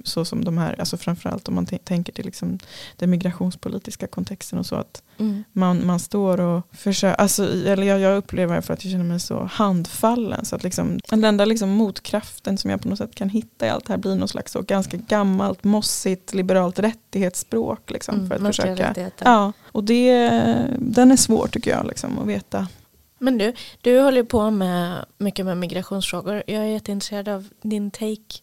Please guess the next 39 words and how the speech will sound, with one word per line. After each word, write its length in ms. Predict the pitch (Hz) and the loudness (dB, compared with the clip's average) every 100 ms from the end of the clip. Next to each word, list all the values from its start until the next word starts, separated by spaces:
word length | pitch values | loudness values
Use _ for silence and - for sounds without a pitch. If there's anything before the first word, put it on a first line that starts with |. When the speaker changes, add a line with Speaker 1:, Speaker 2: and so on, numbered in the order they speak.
| _ | _
Speaker 2:
på 140 | - 202 | -10 -8
den 220 | 202 190 | -6 -6
frågan 360 | 220 214 185 | -6 -6 -6
i 60 | 220 | -4
det 80 | 214 | -4
här 60 | |
läget. 360 | 220 220 - - _ _ | -6 -8 -10 -16 _ _
Speaker 1:
Alltså 240 | - 214 214 | -2 0 6
jag 220 | 240 247 | 6 6
tror 280 | - 254 226 | 4 6 6
att 160 | 208 | 4
så 120 | - 196 | 4 4
här, 200 | 180 170 | 4 2
en 260 | - 208 | 4 4
sak 220 | - 220 | 4 4
som, 300 | - 180 - - - - - - | 4 2 2 -2 -6 -12 -12 -8
det 240 | 190 190 190 | -4 -2 -2
är, 100 | 185 | -2
det 160 | 190 202 | 0 2
är 80 | |
uppenbart 500 | 202 - 190 202 208 | 0 2 4 6 4
egentligen 380 | 185 180 - 185 | 2 0 0 -2
liksom, 280 | - - 180 | -2 -2 2
men 160 | 185 180 _ _ _ _ | 4 2 _ _ _ _
en 120 | 175 | -2
sak 280 | 175 175 180 | 0 0 0
som 200 | - 180 | -2 0
är 220 | 175 190 | 0 -2
kanske 360 | - 196 196 202 | -4 -2 -2 -2
lätt 340 | 202 196 - | -4 -8 -8
att 100 | 196 190 | -8 -4
glömma 360 | 185 185 185 | -2 0 -2
bort 420 | 190 220 - _ | -2 -6 -8 _
i 40 | 202 | -2
allt 220 | 185 185 | -2 -4
detta 340 | 185 - - | -6 -6 -6
är 60 | 175 | -2
ju 100 | 175 | 0
att 380 | 175 - - | -2 -4 -14